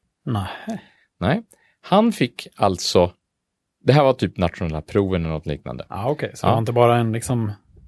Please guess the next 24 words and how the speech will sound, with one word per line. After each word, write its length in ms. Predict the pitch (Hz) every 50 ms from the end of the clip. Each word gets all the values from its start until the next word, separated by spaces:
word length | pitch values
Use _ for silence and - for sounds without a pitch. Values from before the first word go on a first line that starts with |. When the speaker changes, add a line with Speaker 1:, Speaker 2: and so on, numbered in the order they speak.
| _ - -
Speaker 2:
Nej, 140 | 165 220 254
nej. 120 | 233 -
Speaker 1:
skolfröken 720 | - - - 131 117 110 - - 143 131 117 104 - 123
på 60 | 131
landet 320 | 131 127 123 123 117 120 -
som 80 | 170 147
Speaker 2:
Precis, 220 | 127 120 113 113
Speaker 1:
hade 100 | 110 110
Speaker 2:
så 120 | - - 127
han, 180 | 123 143 143 -
han 100 | - -
Speaker 1:
Mm. 100 | 139 131 113
Speaker 2:
drog 180 | 156 185 190
det 60 | 185
här 100 | 165 131
vidare, 340 | 120 120 110 95 95 90 104
liksom, 280 | 101 95 - - 98 90
till 240 | - 107 92 87 82
de 240 | 98 90 85 85
som 320 | 85 - - 87 87 90 92
rättade 520 | 104 107 - - _ - 123 139 135 135
de 140 | 123 117 110
nationella 460 | 107 107 101 - - 98 87 85 82
proven. 380 | 82 - 147 180 165 - -